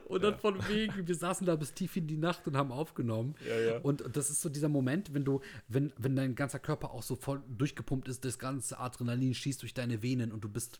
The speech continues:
Speaker 1: hellwach, obwohl es schon mitten in der Nacht ist und du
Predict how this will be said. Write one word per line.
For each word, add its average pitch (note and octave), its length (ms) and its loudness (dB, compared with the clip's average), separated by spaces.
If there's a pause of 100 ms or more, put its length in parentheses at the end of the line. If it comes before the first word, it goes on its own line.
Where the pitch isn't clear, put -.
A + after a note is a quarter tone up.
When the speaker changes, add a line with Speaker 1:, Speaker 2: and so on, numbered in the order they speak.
Speaker 1:
hellwach, C3 500 0 (340)
obwohl A#2 280 2
es B2+ 100 -4
schon B2+ 300 0
mitten D3+ 200 2
in C3 60 2
der A#2+ 80 2
Nacht C3+ 240 -2
ist - 280 -8
und A#2 240 -8
du A#2+ 160 -8